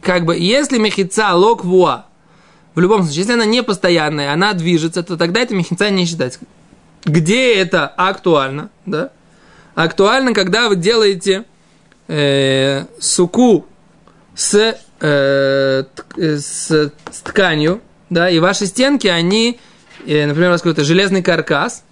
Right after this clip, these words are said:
и это, на этом железном каркасе <laughs> вы натягиваете ткань. И она вот у вас так вот ходит, так.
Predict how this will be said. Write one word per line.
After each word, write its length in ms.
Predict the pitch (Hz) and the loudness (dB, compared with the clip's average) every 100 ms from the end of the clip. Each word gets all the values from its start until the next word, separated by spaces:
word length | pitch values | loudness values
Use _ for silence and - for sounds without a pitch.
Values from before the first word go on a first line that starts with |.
| _ - - _ | _ -20 -20 _
и 300 | - 180 196 | -2 0 2
это, 500 | 190 190 202 220 202 - | 0 0 0 0 -2 -2
на 120 | 185 | -2
этом 160 | 208 196 | 0 0
железном 280 | 220 220 | 0 0
каркасе 500 | 220 196 294 269 190 175 | -2 0 0 0 -2 -4
<laughs> 40 | |
вы 260 | - 180 214 | -8 -2 0
натягиваете 960 | 220 208 240 240 226 208 185 196 196 - _ _ | 0 0 0 0 2 2 2 0 -2 -6 _ _
ткань. 380 | - 196 151 - - _ _ _ - - _ _ _ - | -2 0 0 -6 -16 _ _ _ -20 -20 _ _ _ -4
И 80 | 165 | -2
она 320 | 180 277 277 | 2 2 2
вот 60 | 233 | 2
у 60 | |
вас 160 | 226 220 | 0 0
так 160 | 208 190 | -2 -4
вот 140 | 185 | -2
ходит, 320 | 220 185 143 | 0 0 0
так. 160 | 131 | -8